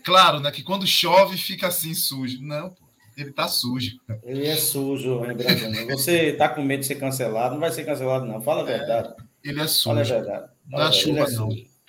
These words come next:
Speaker 1: Ele é sujo. A grande
Speaker 2: Vai
Speaker 1: verdade
Speaker 2: lá no
Speaker 1: é.
Speaker 2: banheiro. Vai lá no banheiro que você não consegue fazer o Central da Copa, sei lá que, pô, é o programa que tem depois,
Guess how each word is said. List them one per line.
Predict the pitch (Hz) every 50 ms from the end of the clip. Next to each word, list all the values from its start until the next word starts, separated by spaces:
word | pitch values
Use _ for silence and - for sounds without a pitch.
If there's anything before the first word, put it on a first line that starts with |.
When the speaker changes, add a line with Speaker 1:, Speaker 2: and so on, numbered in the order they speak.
| _ _
Speaker 1:
Ele | 117 120 127
é | 135
sujo. | 127 - 117 107 101 101 98 - - - -
A | - 104
grande | 104 110 113 110
Speaker 2:
Vai | 110 101
Speaker 1:
verdade | 101 147 170
Speaker 2:
lá | 180 180 180
no |
Speaker 1:
é. | 165
Speaker 2:
banheiro. | 156 151 147 151 151 143 123 - - - - - - - - _ _ - _ _ _ _ _ _ _
Vai | - 139
lá | 160 175
no | 175 170
banheiro | 165 160 151 160 156
que | 160 165
você | 160 151 165 156
não | 160 156
consegue | 151 131 - 147 143 143
fazer | 139 127 127 139
o |
Central | 131 - 143 139 135 135 135 127
da | 123 113
Copa, | - - 110 120 120 110
sei | 110 - 120
lá | 117 117 113
que, | 113 117 110 104 98 98 -
pô, | - 107 104 104 107
é | 107 107
o | 104
programa | 107 110 104 104 110 104 101
que | 101 98
tem | - 110 107
depois, | 101 101 98 - 101 104 104 92 87 - - -